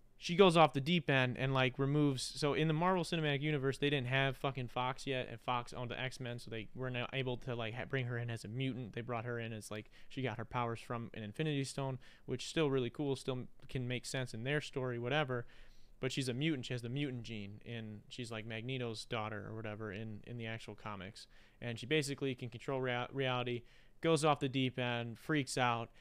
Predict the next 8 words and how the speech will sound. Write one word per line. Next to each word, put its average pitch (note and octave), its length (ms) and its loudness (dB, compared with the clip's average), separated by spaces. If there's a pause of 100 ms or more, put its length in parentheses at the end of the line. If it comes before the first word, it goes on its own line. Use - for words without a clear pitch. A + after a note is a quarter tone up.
(220)
basically, C3+ 540 2
like, A#2+ 280 -2
eliminates C#3 720 0 (180)
all C#3+ 540 2 (100)
of C#3 360 0
the C3 100 -2
fucking, C3 720 -4
um, A2+ 560 -6